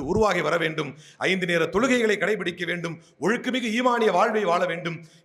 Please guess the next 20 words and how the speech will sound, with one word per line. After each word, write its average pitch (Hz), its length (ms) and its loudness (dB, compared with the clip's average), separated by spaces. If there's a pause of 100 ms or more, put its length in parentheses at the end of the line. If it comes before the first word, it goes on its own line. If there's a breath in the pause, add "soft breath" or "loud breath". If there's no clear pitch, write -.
இறைத்தூதர் 220 440 -2
ஸல்லல்லாஹு 240 400 -2
அலைஹி 247 160 -4
வஸல்லம் 226 320 -6
அவர்களை 240 260 -2
விட 226 160 -6
சிறந்த 262 320 -2
தலைவர் 247 240 0
இந்த 214 140 -2
உலகில் 240 320 -6
இல்லை 262 260 -6
என்பதை 214 260 -2 (360 loud breath)
நாம் 202 200 -2
நம் 175 160 -4
வாயில் 277 320 0
சொல்வதை 226 300 -4
விட 202 160 0
நம்முடைய 170 300 -4
செயல்பாட்டை 277 500 0
பார்த்து 208 240 -4